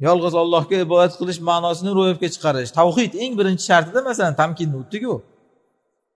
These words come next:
"Ya'budunani la yushrikuna bi shay'an", deb Alloh shart qo'ydi. Tamkinga erishadigan avlodga.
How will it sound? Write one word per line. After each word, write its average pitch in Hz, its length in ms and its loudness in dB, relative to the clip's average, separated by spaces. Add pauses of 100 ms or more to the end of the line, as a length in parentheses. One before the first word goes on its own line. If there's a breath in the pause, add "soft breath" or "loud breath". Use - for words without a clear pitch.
(380)
"Ya'budunani 175 760 0
la 208 140 4
yushrikuna 214 580 -2
bi 190 100 -2
shay'an", 196 340 0
deb 170 120 -2
Alloh 185 280 2
shart 214 280 0
qo'ydi. 175 320 -2 (1600)
Tamkinga 175 580 2 (240)
erishadigan 165 560 -2
avlodga. 147 500 -2